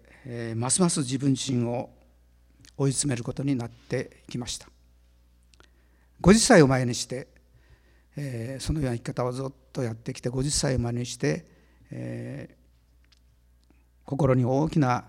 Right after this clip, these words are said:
焦りが生じておりました。何のために生きているのか、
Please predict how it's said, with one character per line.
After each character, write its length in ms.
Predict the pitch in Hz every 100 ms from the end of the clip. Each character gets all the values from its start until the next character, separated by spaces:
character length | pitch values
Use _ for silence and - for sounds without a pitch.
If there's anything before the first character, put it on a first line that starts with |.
| - - - - _ _
焦 240 | 135 - 123
り 120 | 123
が 200 | 135 - -
生 200 | 135 117
じ 100 | 113
て 80 |
お 60 | 117
り 80 | 117
ま 100 | 107
し 100 | -
た。 80 | - _ _ _ _ _ _ _ _ _ _ _ _ _ _ _ _ _ _ _ _ _ _ _ _ _ _ _ _ _
何 200 | 120 135
の 120 | 180
た 100 | 185
め 100 | 175
に 100 | 160
生 100 | 131
き 40 | -
て 80 | 131
い 40 |
る 60 | 120
の 100 | -
か、 160 | -